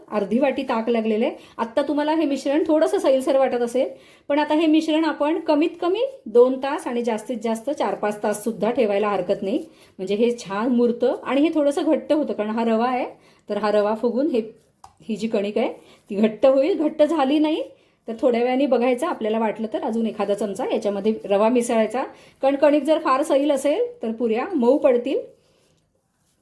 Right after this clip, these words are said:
चांगल्या लागणार नाहीत चवीला. पण हे एवढं अगदी बरोबर आहे, अर्ध्या वाटीपेक्षा थोडंसं कमी ताक घालायचं, म्हणजे मग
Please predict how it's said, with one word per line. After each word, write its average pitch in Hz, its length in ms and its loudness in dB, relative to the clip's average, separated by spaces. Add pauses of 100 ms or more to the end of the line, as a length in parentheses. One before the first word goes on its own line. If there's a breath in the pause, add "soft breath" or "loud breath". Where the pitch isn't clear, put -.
चांगल्या 185 280 0
लागणार 185 320 0
नाहीत 175 180 -4
चवीला. 180 380 -2 (800)
पण 214 100 -2
हे 220 200 2
एवढं 220 500 2
अगदी 226 280 -2
बरोबर 226 360 2
आहे, 247 100 -2
अर्ध्या 220 340 -2
वाटीपेक्षा 233 460 -4
थोडंसं 269 340 2
कमी 269 260 0
ताक 262 180 -2
घालायचं, 262 520 0
म्हणजे 220 320 -2
मग 247 120 -2